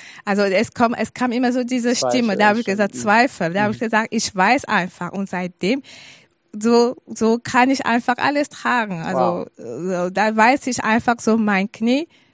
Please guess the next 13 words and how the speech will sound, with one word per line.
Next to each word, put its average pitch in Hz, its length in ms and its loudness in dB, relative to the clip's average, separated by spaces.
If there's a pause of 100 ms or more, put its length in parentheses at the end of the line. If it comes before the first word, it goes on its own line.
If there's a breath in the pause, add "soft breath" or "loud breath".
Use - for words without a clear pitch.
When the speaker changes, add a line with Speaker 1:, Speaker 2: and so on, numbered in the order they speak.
(100)
Speaker 1:
wurde 269 320 -2
geheilt, 196 640 -4
ne? 185 180 -4
Also 214 180 2
Speaker 2:
Wow. - 40 0
Speaker 1:
ich - 80 -4
habe 226 240 -4
ge-, 208 260 -2
dem 226 280 -2
kein 277 280 0
Problem 226 440 -2
mehr 165 180 -2
gehabt. 165 400 -6